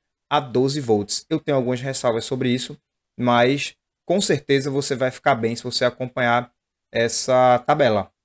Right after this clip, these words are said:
tá? Você vai tá nos limites aí, dependendo do que você escolher. Mas enfim, documentação oficial, tá?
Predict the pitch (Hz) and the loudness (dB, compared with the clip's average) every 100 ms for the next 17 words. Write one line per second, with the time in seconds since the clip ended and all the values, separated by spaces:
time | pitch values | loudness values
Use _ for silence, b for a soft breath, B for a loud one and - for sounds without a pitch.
0 | _ 98 113 113 110 107 107 113 113 120 | _ -2 -2 -4 -4 -4 -2 0 0 -2
1 | _ - 131 123 131 135 113 107 107 - | _ -8 -6 -4 -2 -2 -2 -2 -4 -4
2 | 107 107 117 117 123 107 104 113 123 123 | -2 0 -2 -4 -6 -4 -6 -6 -8 -6
3 | 139 - 170 120 98 - 101 113 135 - | -6 -2 0 2 0 -4 -6 -6 -8 -8
4 | 98 - _ 98 104 107 110 113 - - | -10 -12 _ -8 -8 -8 -8 -6 -6 -6
5 | - 131 98 - 95 104 | -2 0 -2 -6 -8 -8